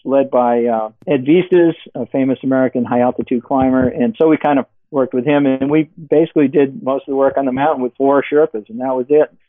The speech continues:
Sherpas never went above Camp Two sleeping. They carried a few loads to Camp Four, and that was about it. So getting back to the team, uh, only, uh, eight of the fifteen people actually sent in the money and said, "Okay, I'm willing to commit to this trip." So I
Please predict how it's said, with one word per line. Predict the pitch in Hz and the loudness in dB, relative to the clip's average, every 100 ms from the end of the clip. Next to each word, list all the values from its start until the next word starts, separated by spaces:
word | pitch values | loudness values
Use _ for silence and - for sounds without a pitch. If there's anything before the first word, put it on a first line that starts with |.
| - - | -8 0
Sherpas | 180 180 151 | 0 0 0
never | 147 143 | 0 2
went | 147 156 127 | 2 0 -2
above | 120 _ 139 135 | -8 _ -2 -2
Camp | - 135 131 | -2 -4 -4
Two | - 151 135 - | -2 0 0 0
sleeping. | 160 156 131 123 - _ _ | 2 2 0 -2 -6 _ _
They | 156 | -6
carried | 135 139 139 | 0 2 2
a | |
few | - 143 | 0 0
loads | 143 147 143 | 2 2 0
to | - 147 | -4 -4
Camp | 139 - | -4 0
Four, | 156 151 131 | 2 2 0
and | - _ _ _ - 139 | -4 _ _ _ -10 -4
that | |
was | 135 | -4
about | 135 139 147 | 0 0 4
it. | 151 120 - | 2 2 -2
So | 147 | -2
getting | 190 220 190 | 2 2 4
back | 185 185 190 185 | 2 2 0 -2
to | 156 | -4
the | 143 | -6
team, | - 233 214 160 147 - _ _ _ - | -2 0 0 0 -4 -8 _ _ _ -2
uh, | 147 147 143 | 2 2 2
only, | 180 190 180 160 143 196 | 0 0 0 -2 -6 -2
uh, | 139 135 127 - | 0 2 0 0
eight | 165 180 170 | 2 4 4
of | 151 127 | 2 0
the | 131 120 - | -4 -4 -8
fifteen | 160 170 165 151 | -12 -10 -10 -8
people | 175 170 143 139 | -4 -2 0 0
actually | 143 - 135 123 _ _ _ - | -2 -2 -2 -2 _ _ _ -2
sent | 170 170 | 0 2
in | 170 | 0
the | |
money | 151 156 165 165 | 0 2 2 2
and | 147 120 | 0 0
said, | 156 147 | 0 2
"Okay, | 170 170 160 139 | 2 2 0 0
I'm | 143 | -2
willing | 151 147 | -2 -6
to | 139 | -8
commit | - 143 135 - | -16 -12 -12 -10
to | |
this | 123 117 - | -12 -12 -6
trip." | - 143 107 - _ _ - | 0 2 2 -4 _ _ -6
So | |
I | 135 | -2